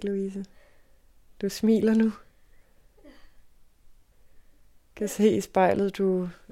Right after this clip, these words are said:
Speaker 1: ja.
Speaker 2: Ja.
Speaker 1: Hvordan har du det nu?
Speaker 2: Jeg er stadig lidt desorienteret, men <laughs> jeg er tilbage igen. Ja.
Speaker 1: Hvorfor tror du, det skete lige nu?
Speaker 2: Jeg tror, det var,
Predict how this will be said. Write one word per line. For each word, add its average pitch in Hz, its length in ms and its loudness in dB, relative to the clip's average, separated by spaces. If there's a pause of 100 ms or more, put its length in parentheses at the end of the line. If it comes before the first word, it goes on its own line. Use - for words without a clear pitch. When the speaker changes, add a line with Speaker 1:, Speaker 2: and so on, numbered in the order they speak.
Speaker 1:
ja. 202 160 -6 (480)
Speaker 2:
Ja. 269 100 -14 (2250)
Speaker 1:
Hvordan 202 240 0
har 202 160 2
du 202 120 -2
det 208 120 2
nu? 220 140 2 (1400)
Speaker 2:
Jeg 262 80 -2
er 240 40 -4
stadig 240 260 -6
lidt 240 200 -8
desorienteret, 254 580 -6
men 254 260 -2
<laughs> - 80 -12
jeg 262 100 2
er 254 60 2
tilbage 247 260 -2
igen. 233 200 -2 (1700)
Ja. 277 160 -2 (1600)
Speaker 1:
Hvorfor 190 200 0
tror 226 180 -2
du, 196 100 -4
det 202 140 -4
skete 226 260 -4
lige 226 120 0
nu? 233 140 -2 (400)
Speaker 2:
Jeg 277 100 -12
tror, 311 220 -6
det 262 140 0
var, - 80 -6